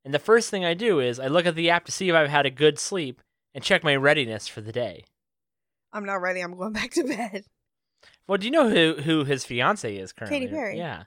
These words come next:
Speaker 2: They had a kid. They just had a kid.
Speaker 1: Yeah. Well, you know who he had a, who he was married to before, right?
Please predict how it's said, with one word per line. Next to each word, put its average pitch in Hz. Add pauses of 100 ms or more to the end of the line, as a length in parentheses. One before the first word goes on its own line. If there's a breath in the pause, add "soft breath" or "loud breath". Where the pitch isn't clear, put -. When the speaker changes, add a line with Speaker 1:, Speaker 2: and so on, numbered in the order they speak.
(100)
Speaker 2:
They 269
had 320
a 247
kid. -
They 254
just 320
had 208
a 202
kid. 226 (260)
Speaker 1:
Yeah. 139
Well, 131
you 196
know 233
who 180
he 143
had 143
a, 131 (240)
who -
he 151
was 147
married 135
to 135
before, 127
right? 131